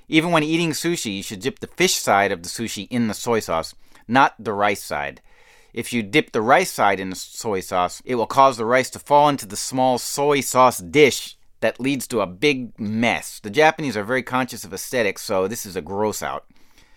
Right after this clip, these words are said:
Also, although not universally adhered to, it's better to put the wasabi on the fish rather than mix it in the soy sauce dish.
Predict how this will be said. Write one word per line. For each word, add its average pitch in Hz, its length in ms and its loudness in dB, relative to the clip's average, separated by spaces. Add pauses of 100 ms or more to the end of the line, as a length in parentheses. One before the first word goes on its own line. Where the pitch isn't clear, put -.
(440)
Also, 165 380 6
although 139 240 4
not 160 300 4
universally 147 600 -4
adhered 127 440 2
to, 107 160 -2
it's 101 180 -4
better 175 240 4
to 143 80 0
put - 240 -4
the 117 80 -2
wasabi 127 600 4
on 113 160 -2
the 104 60 -4
fish - 360 -2
rather 120 220 0
than 110 160 -2
mix 127 180 -4
it 127 160 -10
in 117 40 -4
the 110 60 -4
soy 117 260 0
sauce 98 320 0
dish. 80 420 -6